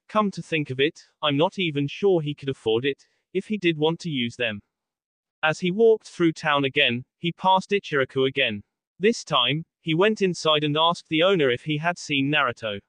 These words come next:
"Actually, I haven't seen him today," replied the owner. That actually worries me. He's been coming here non-stop since he returned. This is the first time,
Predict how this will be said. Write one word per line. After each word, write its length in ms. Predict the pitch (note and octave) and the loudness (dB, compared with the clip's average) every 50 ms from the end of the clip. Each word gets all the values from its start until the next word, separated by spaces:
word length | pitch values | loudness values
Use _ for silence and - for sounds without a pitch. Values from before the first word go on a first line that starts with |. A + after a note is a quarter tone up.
| _ _ _ _ _ _ _ _ _ _ _ _ _ _ | _ _ _ _ _ _ _ _ _ _ _ _ _ _
"Actually, 540 | G3+ A3 - - - D#3 C3+ A#2+ C3 D3 D3 _ _ _ | 0 0 0 -2 -6 -4 -2 -2 -4 -4 -6 _ _ _
I 120 | - D3+ D3 | -4 -4 -2
haven't 360 | D#3+ G3 G#3 G#3+ A#3 A3 - | 2 0 0 0 0 -4 -4
seen 280 | - - F3+ E3 D3+ D3 | -4 -2 0 0 0 0
him 200 | C#3+ C#3+ C#3 C3+ | 0 -2 -4 -4
today," 440 | - C#3+ C#3 C3+ C3 A#2 G#2+ G2+ - _ _ _ _ _ _ | -6 -4 -2 -2 -2 -2 -2 -6 -10 _ _ _ _ _ _
replied 540 | - D3 D3 - - - G#3+ G#3+ G#3 G3+ F#3 | -4 -4 -4 -4 0 2 4 4 4 2 2
the 160 | F3+ F3 E3+ | 0 0 2
owner. 360 | E3 D#3+ C#3+ C3 A2+ G#2 G2+ - _ _ _ _ | 2 2 2 0 -2 -4 -8 -10 _ _ _ _
That 200 | D#3 D#3+ E3 - | 0 0 2 2
actually 440 | A3+ A#3 - - - F#3+ F3+ F3+ E3+ | 0 0 0 -4 -4 -2 0 0 2
worries 460 | D#3+ D#3+ D#3 C#3 C3 B2 B2+ - - | 4 4 4 4 2 0 -2 -4 -4
me. 280 | C#3 C3 A#2 G#2+ G2+ - _ _ _ | -4 -4 -4 -4 -8 -10 _ _ _
He's 200 | _ - E3 D#3 | _ -6 -6 -4
been 220 | - F#3 G3 G3+ G3 | -2 0 0 0 0
coming 340 | - - G3 F#3 E3+ E3 D#3 | 0 0 0 2 2 0 0
here 220 | E3 F3+ F#3 F3+ | 0 0 0 2
non-stop 560 | F3 E3+ E3+ E3+ - - - D#3+ D3+ D3 - | 4 2 2 2 -2 -2 0 0 0 0 0
since 340 | - - - D#3+ C#3+ C3+ - | -6 -4 -2 -2 -2 -2 -6
he 140 | - C3+ C3 | -6 -4 -2
returned. 640 | C3+ C#3+ C#3 - - E3 C#3+ A#2+ G#2+ G#2 G2+ - _ _ _ _ _ _ _ | -2 -2 -4 -4 -4 -2 -2 -2 -4 -6 -10 -12 _ _ _ _ _ _ _
This 220 | D#3 F#3 G#3 - | -2 -2 0 0
is 100 | G#3+ G3 | -4 -2
the 100 | - F#3 | -2 -6
first 380 | F3+ - - D3 C#3 C#3+ - - | -8 -2 0 0 0 0 -2 -6
time, 480 | - - G3 E3+ C#3 A#2 G#2+ A2 A#2+ | -2 0 2 2 2 0 -2 -6 -8